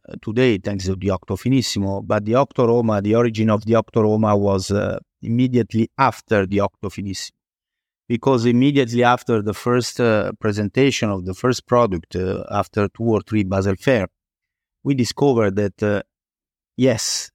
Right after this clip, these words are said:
the Octo Finissimo was an amazing achievement in terms of technical feature, the ultra thin movement, the ultra thin bracelet,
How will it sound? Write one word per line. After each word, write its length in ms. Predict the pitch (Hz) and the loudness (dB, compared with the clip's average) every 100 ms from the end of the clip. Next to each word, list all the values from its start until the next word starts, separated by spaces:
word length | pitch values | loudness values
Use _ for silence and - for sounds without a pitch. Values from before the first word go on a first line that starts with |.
| _ | _
the 160 | - 104 | -2 2
Octo 320 | 117 - 131 | 2 2 -2
Finissimo 580 | 113 117 113 - 120 110 | 0 2 2 0 0 2
was 200 | 107 101 | 0 0
an 100 | 101 | 2
amazing 400 | 104 110 104 104 | 2 2 2 0
achievement 640 | 101 - 120 101 101 95 | -2 -2 0 2 0 0
in 80 | 95 | -2
terms 300 | 104 101 98 | 2 2 2
of 240 | 95 95 | 0 0
technical 420 | - 101 101 98 92 | -2 -2 -2 -2 -2
feature, 500 | 131 123 - 113 117 _ _ _ _ _ _ - | -2 -2 2 0 0 _ _ _ _ _ _ -6
the 160 | 101 101 | -4 0
ultra 320 | 120 - 117 | -2 2 2
thin 180 | 123 117 | 2 2
movement, 500 | 113 107 107 107 - | 0 0 0 0 -2
the 80 | 92 | -2
ultra 300 | 107 117 117 | 0 0 -2
thin 180 | 117 110 | 0 0
bracelet, 600 | 101 101 - 104 98 | 2 0 0 0 2